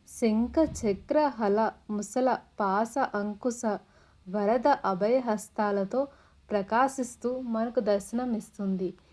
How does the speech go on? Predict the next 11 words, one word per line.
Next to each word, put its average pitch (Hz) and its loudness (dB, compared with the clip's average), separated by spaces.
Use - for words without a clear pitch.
ఇది 233 -2
మహావారాహి 262 2
యొక్క 220 0
స్వరూపం. 214 2
అమ్మవారి 285 4
చిత్రాన్ని 226 0
జాగ్రత్తగా 262 2
పరిశీలిస్తే, 214 0
ఆవిడ 247 2
చేతిన 233 0
హలము, 202 0